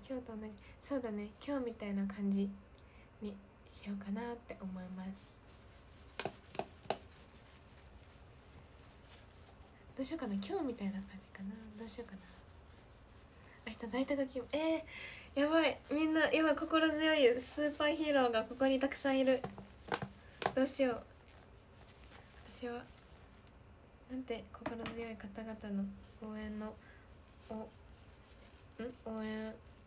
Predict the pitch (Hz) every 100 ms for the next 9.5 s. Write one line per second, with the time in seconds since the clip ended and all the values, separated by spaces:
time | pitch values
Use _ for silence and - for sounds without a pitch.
0 | - 214 220 - 208 202 220 208 208 -
1 | 202 202 208 202 202 202 196 - - -
2 | - - - - - - - - - 233
3 | 220 214 240 233 233 226 220 240 247 277
4 | 269 240 226 214 202 - 220 226 220 202
5 | 240 269 285 285 262 240 233 226 240 247
6 | 240 - - 220 208 - - - - -
7 | - - - - 247 254 269 262 247 226
8 | 214 - 220 226 240 254 240 214 196 214
9 | 202 202 - 196